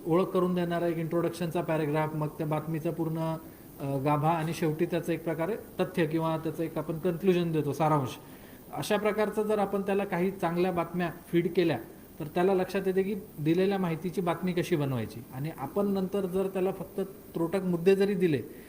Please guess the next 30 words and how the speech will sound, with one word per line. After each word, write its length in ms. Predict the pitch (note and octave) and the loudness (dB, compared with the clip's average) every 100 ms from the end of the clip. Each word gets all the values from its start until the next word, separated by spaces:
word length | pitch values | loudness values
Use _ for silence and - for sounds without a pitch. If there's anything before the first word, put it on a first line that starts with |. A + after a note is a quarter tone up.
| - - | -20 -10
की 100 | D3+ | -8
आज 400 | D3+ D#3 D#3+ D3+ - - - - | -4 -2 -2 -6 -10 -16 -16 -6
चार 180 | D#3+ D#3+ | -2 0
वाजता 260 | D#3+ D#3 E3 | -2 -2 -2
कार्यक्रम 380 | D#3 D3+ D#3+ D3+ | 0 0 0 -2
सुरू 220 | D#3+ D#3 | -2 0
झाला, 340 | D3 D3 D3 - - - - - - D#3+ | 2 2 0 -4 -16 -20 -20 -20 -12 -4
यांचं 300 | C#3+ D3 D#3+ | -4 -2 -2
स्वागत 340 | E3 D3+ D#3 | 0 2 2
झालं, 360 | D3 D3 D3 D3 - - - - - | 2 2 2 -2 -6 -16 -20 -14 -6
त्यानंतर 420 | C#3+ D3+ C#3+ D#3 | -2 -2 -2 -2
असं 240 | D3+ D#3+ | -2 0
भाषण 320 | D3 C#3+ D#3+ D3 | 0 0 0 0
झालं, 200 | C#3+ C#3+ | 0 0
भाषणात 420 | C#3 - D#3 C#3 | -2 -2 -4 -2
हे 80 | D#3+ | 0
मुद्दे 300 | D#3+ C#3+ D#3 | 0 0 0
फक्त 240 | E3 - | -2 0
बुलेट 320 | F3 F#3 F#3+ | 4 4 4
पॉइंट 200 | G3 F#3+ | 2 2
टाकले, 300 | F#3+ F3 F#3+ | 2 2 0
तर 140 | F#3+ F3 | 0 -2
त्याची 240 | F3+ F#3 | 0 0
ती 80 | G3 | 0
पूर्ण 340 | G#3 A3 A3+ | -2 0 2
बातमी 320 | G3 F#3 F#3+ | 2 2 0
करून 240 | F#3 F3+ F3+ | 0 0 0
आपल्याला 340 | D#3 E3 D#3 | 0 0 2
देऊ 160 | D3 C3+ | 2 0
शकते. 380 | C3 - A2+ | -2 -8 -10